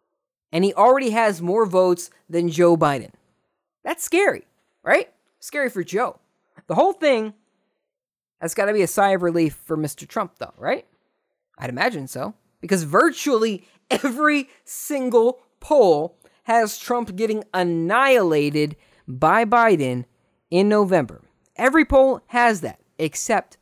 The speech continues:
for ours. Why is that, by the way? <laughs> Why is that?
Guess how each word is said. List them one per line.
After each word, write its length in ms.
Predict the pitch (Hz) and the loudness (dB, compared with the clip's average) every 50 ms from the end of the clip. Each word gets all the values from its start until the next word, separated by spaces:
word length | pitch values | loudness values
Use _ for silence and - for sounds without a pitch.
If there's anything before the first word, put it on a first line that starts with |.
| _ _ | _ _
for 240 | _ - - - | _ -10 -8 -6
ours. 540 | - - 311 370 - - - _ - - _ _ _ _ _ _ _ _ _ _ _ _ | -4 -2 -2 -2 -4 -6 -14 _ -20 -20 _ _ _ _ _ _ _ _ _ _ _ _
Why 180 | - - - 466 370 466 | -4 -4 -2 0 -2 -2
is 80 | 415 240 | -2 -2
that, 120 | 196 156 | -4 -4
by 140 | - 113 113 | -4 -6 -16
the 80 | 113 - | -16 -20
way? 140 | - - _ _ _ _ _ _ _ _ _ _ _ _ _ _ _ _ _ _ _ _ _ _ _ - | -20 -20 _ _ _ _ _ _ _ _ _ _ _ _ _ _ _ _ _ _ _ _ _ _ _ -18
<laughs> 100 | 240 208 _ | -18 -16 _
Why 180 | - 339 - 349 - | -8 -6 -6 0 0
is 200 | 466 440 - - | -2 -2 -2 -6
that? 200 | 381 - - | -8 -8 -8